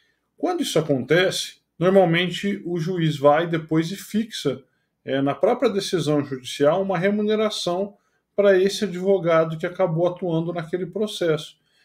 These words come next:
E aí depois esse advogado vai precisar ajuizar uma demanda pra poder cobrar isso do Estado. Isso não tem a, a mínima razoabilidade, porque a gente imagina, olha, você já tem um processo,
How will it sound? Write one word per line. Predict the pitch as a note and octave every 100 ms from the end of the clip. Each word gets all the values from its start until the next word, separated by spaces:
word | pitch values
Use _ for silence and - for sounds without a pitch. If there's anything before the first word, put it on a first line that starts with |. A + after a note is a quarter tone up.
| _ F#3+
E |
aí | G3+
depois | A#3+ B3+ B3+
esse | A#3+
advogado | G3 G3+ F#3+ F#3+
vai | G#3 G3
precisar | - F#3+ G3
ajuizar | E3+ A#3+ G3+ D3+ F3
uma | A#3 G#3+
demanda | F3+ E3 C#3+ D#3 F3+ A#3 A#3+ _ _ _
pra | F#3
poder | - F#3+ F#3+
cobrar | G3+ G3 F3 F3+
isso | F3 F#3
do |
Estado. | G#3+ - F#3+ D3 A#2
Isso | - C#4+ E4 F3+ D#3
não | E3+ E3+
tem | E3 F3 F3 E3 B2+ _ _ _ -
a, | C3+ C3+ C3 -
a | D3+
mínima | D#3+ F#3+ G#3 G#3
razoabilidade, | F3+ G3 F#3+ F#3+ G3 A3 E3+ F3 F#3+ C3
porque | A#2+ B2+ C#3
a | C#3+
gente | D#3+
imagina, | E3 F3+ D#3 D#3 C#3
olha, | B2
você | A#2 -
já | E3
tem | D#3+ E3 D3+
um | D3+
processo, | E3 D#3 E3 E3 D#3 - C#3+ C3